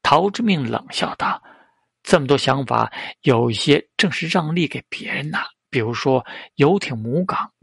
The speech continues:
高尔夫球场、影视城，这些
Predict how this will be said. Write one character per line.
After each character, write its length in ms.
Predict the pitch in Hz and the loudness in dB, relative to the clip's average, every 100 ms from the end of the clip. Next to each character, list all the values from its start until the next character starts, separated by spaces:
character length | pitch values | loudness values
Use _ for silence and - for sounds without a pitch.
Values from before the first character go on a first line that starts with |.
| - | -8
高 140 | - | -2
尔 80 | 120 | -2
夫 160 | 107 131 | -2 -6
球 260 | - - | -6 -6
场、 300 | 143 - - - - - | -4 -4 -4 -8 -16 -10
影 260 | - 120 104 | -2 0 0
视 160 | - - | 0 0
城， 240 | - 151 - - | -4 -6 -8 -2
这 120 | 143 | 0
些 260 | - 147 | 2 0